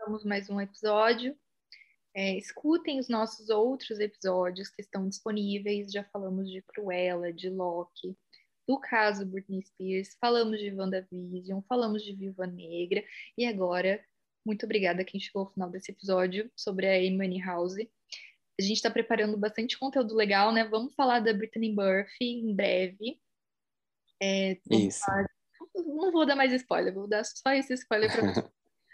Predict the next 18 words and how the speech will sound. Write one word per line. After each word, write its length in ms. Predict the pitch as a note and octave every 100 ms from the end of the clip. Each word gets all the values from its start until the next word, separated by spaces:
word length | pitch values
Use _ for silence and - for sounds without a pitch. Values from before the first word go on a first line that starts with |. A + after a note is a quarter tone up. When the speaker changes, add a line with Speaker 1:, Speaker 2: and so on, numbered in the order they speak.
| - - C#4 _ -
Speaker 1:
E 320 | A3+ A3+ A3+
nos 160 | A3 B3+
sigam 260 | D4+ B3+ B3+
nas 360 | B3 A#3 A3+
nossas 320 | A#3 A3+ - A3
redes 220 | A#3 A3
sociais. 760 | A#3+ - B3+ A#3+ A#3+ G#4 - _ _ _ _ _ _ _ _ - _ _
É 220 | G#3 G#3
arroba 340 | G#3 A3+ A3+ A#3
Johnny 460 | G#3 A3+ A3+ C#4
Garcia 560 | D4 C4 B3+ - C4+ C#4+
quatro, 440 | - A#3 - - B3
né? 180 | G#3+
No 120 | C4 C4+
lugar 300 | A3 G#3+ G#3+
do, 480 | G#3 G3+ F#3+ F#3 F#3+
do 120 | G3+
A. 240 | G3 A3